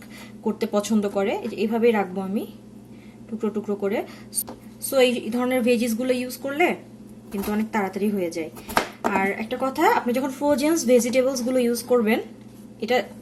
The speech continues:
এই টিপস, এটা কোনো টিপস না, আমি জানি এটা এখন সবাই জানে যে ফ্রোজেন জিনিসগুলো বের করে সাথে সাথেই কিন্তু রান্না করে চড়িয়ে দিতে হয়, এটা নরমাল করার কোনো প্রয়োজন নেই,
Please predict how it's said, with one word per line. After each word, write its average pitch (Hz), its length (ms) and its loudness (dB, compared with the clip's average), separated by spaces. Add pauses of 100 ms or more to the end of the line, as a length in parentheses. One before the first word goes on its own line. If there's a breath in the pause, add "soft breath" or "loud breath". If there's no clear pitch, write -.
এই 220 80 2
টিপস, 240 400 -6
এটা 240 120 -4
কোনো 330 140 2
টিপস 294 300 0
না, 269 160 0 (480 loud breath)
আমি 214 160 6
জানি 226 260 6
এটা 233 200 2
এখন 233 140 2
সবাই 226 360 2
জানে 262 320 0
যে 220 180 0
ফ্রোজেন 240 440 2
জিনিসগুলো 233 500 2 (280 loud breath)
বের 247 180 2
করে 247 180 2
সাথে 247 200 -4
সাথেই 262 300 0
কিন্তু 247 320 2 (160)
রান্না 202 240 0
করে 190 300 0
চড়িয়ে 190 280 0
দিতে 185 200 -4
হয়, 185 120 -2
এটা 196 140 -2
নরমাল 208 340 0
করার 226 240 0
কোনো 240 180 2 (140)
প্রয়োজন 185 380 2
নেই, 160 220 -8